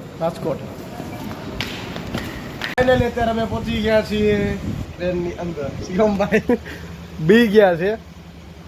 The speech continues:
એનું કારણ એવું છે કે જે ઓખા ટ્રેનમાં બેઠા છીએ, પણ એ ટ્રેન સુરેન્દ્રનગર સુધી જ જાય છે, પછી રાજકોટથી જાતી નથી. તો પાછું બીજું જોયું, બીજી ટ્રેન આવે છે કે અમદાવાદથી મણિનગરમાં પહોંચી છે.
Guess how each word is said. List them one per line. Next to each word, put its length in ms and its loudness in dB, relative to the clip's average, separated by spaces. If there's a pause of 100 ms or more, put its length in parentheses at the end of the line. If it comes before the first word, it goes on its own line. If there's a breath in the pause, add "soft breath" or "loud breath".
(180)
એનું 220 0
કારણ 320 2
એવું 260 2
છે 160 -4 (1000)
કે 120 -2
જે 80 4
ઓખા 360 4
ટ્રેનમાં 420 2
બેઠા 280 2
છીએ, 240 -4 (960)
પણ 140 -2
એ 80 0
ટ્રેન 340 2 (440)
સુરેન્દ્રનગર 440 4
સુધી 220 4
જ 80 -4
જાય 160 -2
છે, 160 -6
પછી 140 -6
રાજકોટથી 540 0
જાતી 300 2
નથી. 280 -2 (760)
તો 60 -8
પાછું 220 2
બીજું 220 0
જોયું, 160 6
બીજી 200 2
ટ્રેન 280 2
આવે 200 6
છે 100 -4
કે 100 -2
અમદાવાદથી 420 0
મણિનગરમાં 680 0
પહોંચી 260 -2
છે. 120 -4